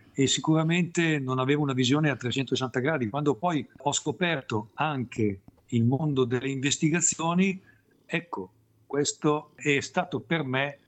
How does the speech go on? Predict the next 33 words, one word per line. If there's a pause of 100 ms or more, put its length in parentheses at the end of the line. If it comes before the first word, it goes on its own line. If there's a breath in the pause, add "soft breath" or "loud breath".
(100)
uno
spartiacque (380)
e
mi
ha
fatto
capire
che
ci
sono
tante
tipologie
di,
di
attivismo,
anche
le
persone
che
vanno
nei
canili, (320 loud breath)
nei
gattili,
che
fanno
volontariato
nel
silenzio. (340 loud breath)
Cioè
non
esiste
solamente